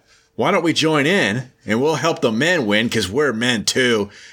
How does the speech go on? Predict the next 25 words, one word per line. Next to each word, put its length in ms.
And, 300
tch, 300
women 340
are 100
dumb, 480
right, 180
guys? 420
Yeah, 600
it's 180
nineteen 300
sixty-three. 640
High 220
five." 480
So 360
they 180
jump 300
out 380
and 140
they 120
help 300
beat 180
up 140
all 160
the 80
women. 440